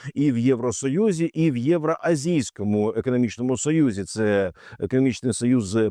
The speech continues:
Путіна, і він там собі його вигадав, придумав. Це, ну, от, от такими сумнівами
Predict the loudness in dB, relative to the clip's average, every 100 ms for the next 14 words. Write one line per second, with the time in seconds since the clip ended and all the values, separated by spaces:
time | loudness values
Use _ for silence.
0 | 2 0 0 -6 -4 -4 -4 -6 -2 0
1 | 0 0 0 0 0 0 0 -2 -2 0
2 | 0 0 -4 -10 -20 -8 0 2 4 2
3 | 0 0 0 0 0 -4 -2 0 0 2
4 | 0 2 0 0 -2